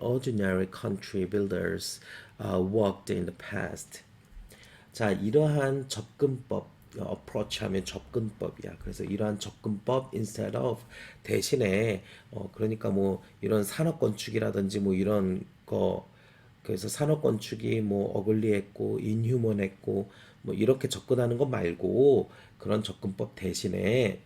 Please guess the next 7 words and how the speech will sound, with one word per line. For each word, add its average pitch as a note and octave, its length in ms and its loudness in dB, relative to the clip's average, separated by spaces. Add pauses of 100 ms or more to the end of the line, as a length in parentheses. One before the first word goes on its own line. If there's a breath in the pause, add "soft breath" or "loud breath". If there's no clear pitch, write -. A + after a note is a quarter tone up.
(120)
<clears throat> - 1600 4
"Why B2+ 200 2
not?" C#3 440 2
하면 G#2+ 220 2
"뭐뭐는 F#2+ 420 2
어때?" C#3 580 -2
거든. - 320 -6